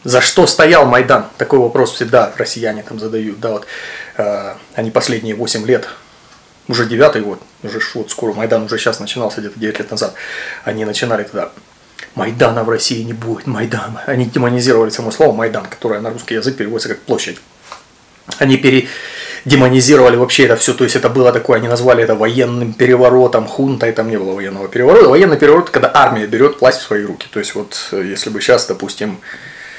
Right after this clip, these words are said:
Кужугет Тыч, э, взял св-, сделал переворот и взял св-, власть в свои руки. Там военные не, военные там, кстати, как бы, ну, беркутовцы против народа. Это народ взял свою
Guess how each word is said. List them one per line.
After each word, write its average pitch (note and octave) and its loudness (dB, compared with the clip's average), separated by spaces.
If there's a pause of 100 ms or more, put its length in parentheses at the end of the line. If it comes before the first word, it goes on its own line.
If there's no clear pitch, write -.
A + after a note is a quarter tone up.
(640)
Кужугет C3+ 2 (680)
Тыч, - -4 (140)
э, A2 -2
взял A#2+ 4
св-, A#2 -8 (540)
сделал A#2 0
переворот A#2+ 2
и - -4
взял A#2 4
св-, A#2 -8
власть A#2+ 2
в - -
свои A#2 -2
руки. G2+ -8
Там C3+ 0
военные C3+ 2
не, B2 0
военные D3 2
там, C3+ -2
кстати, B2 2 (540)
как A#2+ 0
бы, B2+ 4
ну, C3+ 2
беркутовцы - 0
против B2+ 0
народа. A2 0
Это G2+ -4
народ A#2+ 0
взял A#2 0
свою A2+ -2